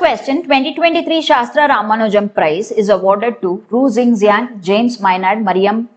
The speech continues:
ಮಿರ್ಜಾಖಾನಿ, ಅಲನ್ ಬೇಕರ್. So answer option is A, ರು ಜಿಂಗ್ಜಿಯಾಂಗ್. He is a professor in University of California. ಶಾಸ್ತ್ರ ಅವಾರ್ಡ್ಸ್ ಕೊಡ್ತಾ ಇರೋದು ಷಣ್ಮುಗ Arts, Science, Technology and Research Academy. ಇವ್ರು ರಾ-, ಆ, ರಾಮಾನುಜಂ ಪ್ರೈಸ್ ಅನ್ನ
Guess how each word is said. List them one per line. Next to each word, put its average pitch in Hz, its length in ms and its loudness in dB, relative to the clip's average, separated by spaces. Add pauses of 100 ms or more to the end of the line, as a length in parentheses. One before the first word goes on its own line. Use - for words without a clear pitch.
ಮಿರ್ಜಾಖಾನಿ, 185 640 0 (420)
ಅಲನ್ 214 320 2
ಬೇಕರ್. 214 360 0
So 247 80 -2 (100)
answer 202 300 -2
option 214 200 -6 (100)
is 175 60 -6 (100)
A, - 20 2 (140)
ರು 208 60 2 (120)
ಜಿಂಗ್ಜಿಯಾಂಗ್. 170 480 -2 (440)
He 311 60 0
is 320 140 2
a 320 80 -2
professor 269 500 -2
in 247 160 0
University 233 480 -2
of 220 60 -4
California. 180 800 -2 (280)
ಶಾಸ್ತ್ರ 254 360 -2 (180)
ಅವಾರ್ಡ್ಸ್ 254 360 0
ಕೊಡ್ತಾ 226 340 0
ಇರೋದು 202 600 -2 (340)
ಷಣ್ಮುಗ 339 480 0 (360)
Arts, - 320 -4
Science, 254 420 -2
Technology 233 480 2
and 202 160 0
Research 233 420 0
Academy. 175 440 -4 (100)
ಇವ್ರು 262 420 2
ರಾ-, - 360 -2
ಆ, 196 200 2
ರಾಮಾನುಜಂ 240 540 0
ಪ್ರೈಸ್ 208 320 -2
ಅನ್ನ 175 180 -4